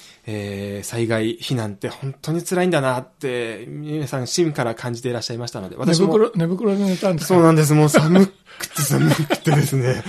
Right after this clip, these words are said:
Speaker 2: <laughs> 下山口は寒いですよ。
Speaker 1: いや、寒い、あー、上山口なんですけども。
Speaker 2: あ、上山口。
Speaker 1: あのー、ただ、六年前の三月十一日は雪が降る東北でした。
Speaker 2: はい。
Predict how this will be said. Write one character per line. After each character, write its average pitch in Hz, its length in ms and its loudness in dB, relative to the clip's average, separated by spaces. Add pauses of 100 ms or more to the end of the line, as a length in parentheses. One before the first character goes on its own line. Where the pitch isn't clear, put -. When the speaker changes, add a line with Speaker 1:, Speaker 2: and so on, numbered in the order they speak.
(260)
Speaker 2:
<laughs> 139 120 0
下 165 240 -4
山 208 220 0
口 190 180 0
は 147 240 -2
寒 143 300 -2
い 165 40 -2
で 156 100 -4
す - 120 -8
よ。 107 160 -12
Speaker 1:
い 151 80 4
や、 170 220 2
寒 170 340 0
い、 - 40 -4
あ 147 460 2
ー、 165 40 -2 (140)
上 180 180 0
山 190 160 4
口 156 160 2
な - 60 2
ん - 20 2
で - 60 4
す 175 80 4
け 139 40 2
ど 190 80 6
も。 - 80 6
Speaker 2:
あ、 139 60 8
上 - 60 6
山 147 160 4
口。 147 120 -6 (240)
Speaker 1:
あ 139 120 -2
の 135 560 0
ー、 - 20 -8
た 160 120 -4
だ、 135 140 2
六 127 160 0
年 165 160 2
前 175 140 2
の 113 400 0
三 143 180 -6
月 127 200 -4
十 117 100 -4
一 110 160 -8
日 117 200 -8
は 104 120 -4
雪 117 340 0
が 135 100 2
降 117 100 -6
る 107 100 -6
東 123 180 -4 (140)
北 127 260 -2
で 127 80 -4
し 127 80 -6
た。 101 100 -10
Speaker 2:
は 92 40 -14
い。 - 40 -18